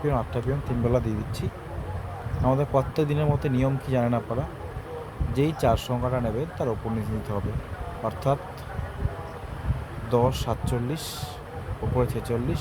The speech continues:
নিচে আটচল্লিশ। তার আগে বলে রাখি, যারা আমাদের মেম্বারশিপ নিতে চান, মাত্র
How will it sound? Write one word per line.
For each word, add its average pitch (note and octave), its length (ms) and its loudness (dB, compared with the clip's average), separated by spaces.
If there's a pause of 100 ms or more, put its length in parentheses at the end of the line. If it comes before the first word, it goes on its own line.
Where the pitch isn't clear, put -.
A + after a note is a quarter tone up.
নিচে G#2+ 220 -2 (140)
আটচল্লিশ। - 480 0 (880)
তার C3 120 4
আগে D#3 100 4
বলে C#3+ 220 4
রাখি, B2 140 0
যারা A#2+ 160 2
আমাদের C3 180 2
মেম্বারশিপ B2+ 560 0
নিতে B2+ 200 -2
চান, A#2 140 0 (240)
মাত্র C3 380 2